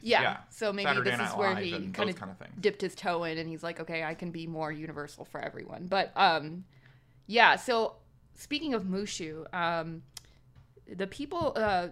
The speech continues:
Speaker 1: so ch-, in China, they showed this movie. This, this is, like, a very, like, Chinese movie. It's very, like, with family values and stuff like that. It's more Eastern, um, Eastern way of thinking. Um, but the Chinese hated this movie.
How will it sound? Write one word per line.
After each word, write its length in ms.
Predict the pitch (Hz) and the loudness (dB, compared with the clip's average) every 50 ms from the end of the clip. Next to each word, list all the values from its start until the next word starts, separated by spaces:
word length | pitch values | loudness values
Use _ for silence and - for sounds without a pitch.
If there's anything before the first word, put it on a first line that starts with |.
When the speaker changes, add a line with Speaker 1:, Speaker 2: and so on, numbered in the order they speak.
| - - - | -8 -12 -8
Speaker 1:
so 240 | - - 220 196 190 - | -2 0 0 0 -2 -4
ch-, 140 | - - - - 190 - - - - - - | -10 -12 -12 -14 -16 -18 -20 -20 -20 -14 -8
in 120 | - 202 208 | -4 -4 -2
China, 680 | - - 233 247 269 247 202 170 170 170 175 190 202 220 - | 0 2 2 2 2 2 0 0 0 -2 -4 -6 -10 -10 -6
they 140 | - 190 185 | -4 -2 -2
showed 240 | 185 - 196 175 175 | -2 -2 -4 -4 -4
this 140 | 175 175 - | -6 -8 -8
movie. 220 | 185 156 151 165 165 | -8 -8 -6 -6 -6
This, 180 | 185 185 196 | -6 -6 -6
this 160 | 302 349 - | -8 -10 -12
is, 160 | 269 214 - - | -12 -10 -6 -4
like, 180 | 180 180 180 | -4 -4 -4
a 40 | 175 | -6
very, 340 | 170 175 165 160 156 151 151 | -8 -4 -4 -4 -4 -4 -4
like, 180 | 151 143 - | -6 -8 -8
Chinese 520 | - - 175 165 160 156 156 156 147 - - | -8 -8 -8 -8 -6 -6 -8 -8 -10 -10 -10
movie. 500 | 147 139 143 139 - 139 147 139 151 147 | -10 -8 -8 -10 -10 -10 -10 -10 -10 -10
It's 160 | 147 - - | -12 -14 -14
very, 260 | - 151 143 147 151 | -12 -10 -8 -8 -8
like, 200 | 151 151 151 151 | -8 -10 -10 -10
with 120 | 165 165 - | -12 -12 -12
family 360 | - - 160 156 160 156 160 | -12 -10 -10 -8 -8 -8 -8
values 480 | 156 127 135 143 151 151 147 151 - | -6 -4 -4 -4 -4 -6 -10 -12 -12
and 100 | 160 156 | -14 -12
stuff 220 | - - 143 - - | -10 -10 -8 -8 -8
like 140 | 156 151 - | -10 -6 -4
that. 160 | 151 156 151 | -4 -4 -4
It's 80 | - 202 | -4 -4
more 140 | 202 190 185 | -4 -4 -4
Eastern, 580 | - 175 175 - - - 180 170 170 160 - - | -6 -8 -10 -8 -6 -6 -4 -4 -4 -6 -8 -8
um, 400 | 160 147 147 147 143 - 170 - - - - _ _ _ _ - - - - - - - - - - - | -6 -6 -6 -6 -8 -10 -14 -18 -20 -20 -20 _ _ _ _ -20 -20 -20 -20 -20 -20 -20 -20 -20 -12 -8
Eastern 320 | 240 220 - 247 208 196 | -8 -6 -2 -2 -2 -2
way 120 | 180 165 160 | -2 -4 -6
of 80 | 147 | -8
thinking. 460 | - - - 151 151 - 147 151 - - - - - - _ _ _ - | -8 -10 -12 -12 -12 -14 -16 -16 -18 -20 -20 -20 -20 -20 _ _ _ -4
Um, 500 | 202 196 190 185 175 165 165 170 165 - - - - - - - | 0 4 6 6 6 6 4 2 -4 -12 -16 -20 -20 -20 -10 -2
but 240 | - 202 196 190 - - - 180 | 2 2 2 2 2 -2 -6 -6
the 80 | 196 | -6
Chinese 300 | 185 - 220 233 226 214 | -4 -2 -2 -2 -2 -2
hated 480 | - - - - 202 190 175 175 165 147 | -4 -8 -12 -8 -6 -6 -4 -6 -8 -8
this 180 | - - - - | -10 -14 -14 -14
movie. 360 | 123 123 - - 185 190 185 | -16 -16 -16 -16 -16 -18 -18